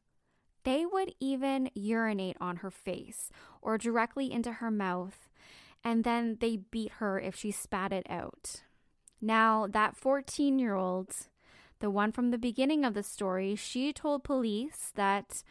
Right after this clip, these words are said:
once she defecated into a shoebox and she forced Fan to eat it. They would leave her tied up with electrical wires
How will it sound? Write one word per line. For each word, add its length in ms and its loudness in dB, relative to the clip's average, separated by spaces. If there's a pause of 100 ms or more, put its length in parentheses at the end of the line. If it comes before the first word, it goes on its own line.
(320)
once 480 0
she 140 -4
defecated 840 -2
into 320 -2
a 60 -2
shoebox 880 -6 (500)
and 440 -4
she 260 -4
forced 460 -2
Fan 320 -4
to 180 -10
eat 120 -8
it. 440 -12 (1400)
They 180 4
would 240 0
leave 200 -2
her 200 -4
tied 460 -4
up 280 -4
with 120 -4
electrical 640 -6
wires 680 -8